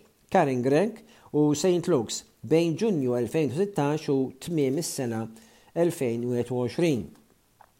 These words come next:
Il-deputati Drindalija qal li dan kien it-tielet rapport tal-Awditur dwar il-konċessjoni ta' tliet sptarijiet. Fl-ewwel rapport ta' Lulju elfejn u għoxrin, l-Uffiċċju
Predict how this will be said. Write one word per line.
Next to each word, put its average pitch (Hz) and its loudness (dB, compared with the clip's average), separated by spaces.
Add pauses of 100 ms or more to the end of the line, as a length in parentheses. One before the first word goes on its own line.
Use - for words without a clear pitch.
(300)
Il-deputati 185 4
Drindalija 170 4
qal 127 0
li 143 6
dan 208 2
kien 160 0
it-tielet 175 -2
rapport 156 0
tal-Awditur 127 0
dwar 139 0
il-konċessjoni 147 -2 (100)
ta' 151 -2
tliet 143 -6
sptarijiet. 131 -4 (500)
Fl-ewwel 165 4
rapport 208 4
ta' 156 4
Lulju 147 2
elfejn 131 -4
u 120 -2
għoxrin, 170 0 (480)
l-Uffiċċju 214 0